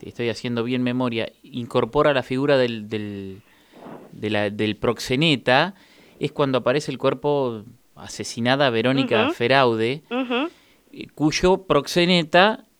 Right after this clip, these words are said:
Speaker 1: eh, se sospechaba que había cometido el asesinato.
Speaker 2: Exacto.
Speaker 1: Para, pero como no tenían pruebas a, de ese asesinato, eh, por primera vez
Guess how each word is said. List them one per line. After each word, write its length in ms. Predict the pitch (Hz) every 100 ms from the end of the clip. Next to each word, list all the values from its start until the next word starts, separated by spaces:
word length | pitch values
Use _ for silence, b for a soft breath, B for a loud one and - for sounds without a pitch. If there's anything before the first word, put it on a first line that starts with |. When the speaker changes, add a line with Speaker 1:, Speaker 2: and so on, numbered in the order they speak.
| -
Speaker 1:
eh, 300 | 123 117 110
se 180 | - 143
sospechaba 540 | 135 147 147 180 196
que 80 | 151
había 160 | 139 147
cometido 540 | 131 123 143 143 120
el 100 | 110
asesinato. 760 | 104 - - 135 139 95 92 - b b b b b b
Speaker 2:
Exacto. 220 | - 143 -
Speaker 1:
Para, 600 | 135 135 131 123 120 117 _ _ - 147 -
pero 220 | 147 143
como 260 | - 147 147
no 140 | 196
tenían 400 | 208 190 208 165
pruebas 500 | 139 202 165 127 -
a, 100 | 117 107 -
de 460 | - - 113 113 135
ese 160 | 135
asesinato, 880 | 139 - 120 131 143 123 - 139 202 - _
eh, 460 | - 123 113 107 - _
por 240 | 170 170 143
primera 380 | 165 185 214
vez 380 | 202 190 196 -